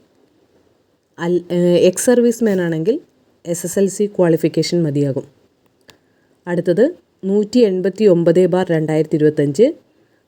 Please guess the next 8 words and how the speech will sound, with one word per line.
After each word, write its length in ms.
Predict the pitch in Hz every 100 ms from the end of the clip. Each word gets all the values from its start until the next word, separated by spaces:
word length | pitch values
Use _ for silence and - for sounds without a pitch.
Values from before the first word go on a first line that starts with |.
| -
പ്രിസർവേഷൻ 720 | 226 226 247 233 233 - 226 -
സൂപ്പർവൈസർ. 720 | - 175 165 151 147 208 254 - _ _ _ _ _ -
ഏജ് 280 | 185 202 202
ലിമിറ്റ് 300 | 208 202 214
വരുന്നത് 400 | 196 180 175 180 175
പതിനെട്ടിനും 460 | 170 170 160 175 175
മുപ്പത്താറിനും 580 | 160 160 165 165 170 156
ഇടയിൽ. 220 | 156